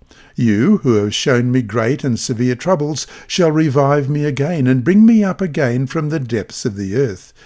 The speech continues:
You shall increase my greatness and comfort me on every side. Also with the lute I will praise you, and your faithfulness, O my God.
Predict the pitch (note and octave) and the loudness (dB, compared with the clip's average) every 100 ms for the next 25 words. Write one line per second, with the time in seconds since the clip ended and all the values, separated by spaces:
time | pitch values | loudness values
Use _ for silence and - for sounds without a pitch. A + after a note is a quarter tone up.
0 | - - - E3 F3+ E3 D#3+ C#3 F#3+ G#3 | -20 -12 -2 -2 0 0 0 0 2 2
1 | - G3 F3+ D3 B2 G2+ G#2+ G#2 - - | 2 0 0 -2 -4 -4 -6 -6 -10 -12
2 | - - C#3 C#3 - G3+ F#3+ - C#3 A2 | -20 -2 -2 -2 -2 -2 0 -4 -6 -8
3 | F#2+ G2+ - - - C3 B2+ - - C3 | -8 -10 -16 -20 -2 -2 -2 -6 -4 -4
4 | G#2 A2+ A#2 - A#2+ G2+ F#2+ A2 A2 B2+ | -4 -6 -4 -4 -8 -8 -12 -14 -14 -16
5 | - _ _ _ _ A#2+ A#2 - C#3+ G3+ | -16 _ _ _ _ -2 0 0 0 0
6 | D3 D3 - D3+ D3 G#3 C#3 - - C#3 | 0 -2 -2 -4 2 2 2 -4 -4 -2
7 | D3+ D#3+ C3+ D#3+ F#3+ F3 A2+ G2 F#2+ - | 0 -2 -4 -4 -4 -4 -4 -6 -8 -14
8 | - - - C#3+ C3 E3+ A#3+ - G#3+ A3+ | -20 -12 0 2 2 0 -2 -2 -2 -2
9 | - C#3 A2 G#2 - G#2+ G#2 G#2 G#2 A#2 | -2 -4 -4 -4 -6 -6 -4 -4 -6 -6
10 | A2 G#2 | -4 -6